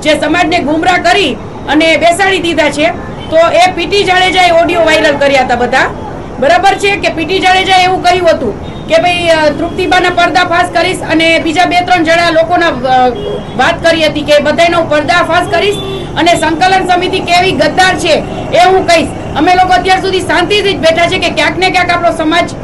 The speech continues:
છે, તો આપણા ને આપણા સમાજમાં અંદરો અંદર લડાઈ કરી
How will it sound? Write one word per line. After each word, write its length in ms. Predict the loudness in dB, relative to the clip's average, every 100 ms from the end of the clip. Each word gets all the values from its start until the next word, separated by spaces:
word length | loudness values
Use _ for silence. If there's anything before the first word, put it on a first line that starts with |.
| -12 -10
છે, 280 | -4 0 -2
તો 360 | -4 -12 -6 -2
આપણા 320 | -2 0 0
ને 80 | 0
આપણા 200 | 2 2
સમાજમાં 480 | 2 0 0 0 0
અંદરો 180 | 2
અંદર 220 | 2 2 2
લડાઈ 300 | 2 2 0
કરી 400 | 0 2 0